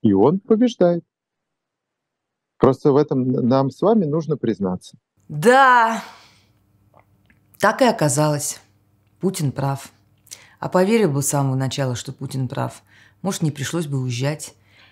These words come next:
Speaker 2: не пришлось бы сейчас банкротство у него, кажется, да? Этого его винного магазинчика или кафешечки, или что это там такое. А, не пришлось бы сейчас кусать локти, не пришлось бы сейчас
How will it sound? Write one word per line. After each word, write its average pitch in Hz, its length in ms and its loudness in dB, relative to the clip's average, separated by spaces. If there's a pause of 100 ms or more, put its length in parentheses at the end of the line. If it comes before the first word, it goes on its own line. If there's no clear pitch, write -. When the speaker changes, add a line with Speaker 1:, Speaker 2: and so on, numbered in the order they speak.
Speaker 2:
не 135 100 -10
пришлось 170 400 -2
бы 139 120 -6
сейчас 139 600 -4 (360)
банкротство 147 520 -4
у 139 60 -4
него, 123 220 -6
кажется, 127 420 -8
да? 170 280 -8 (320)
Этого 127 380 -6
его 123 280 -6
винного 123 560 -6 (160)
магазинчика 127 1080 -8
или 123 160 -14
кафешечки, - 720 -12
или 131 100 -10
что - 220 -12
это - 100 -16
там 76 160 -12
такое. - 460 -14 (880)
А, 156 320 -2
не 160 160 -2
пришлось 196 400 -2
бы 165 100 -4
сейчас 175 520 -2
кусать 190 400 -4
локти, 139 560 -8
не 143 160 -6
пришлось 185 380 -6
бы 156 120 -6
сейчас - 680 -6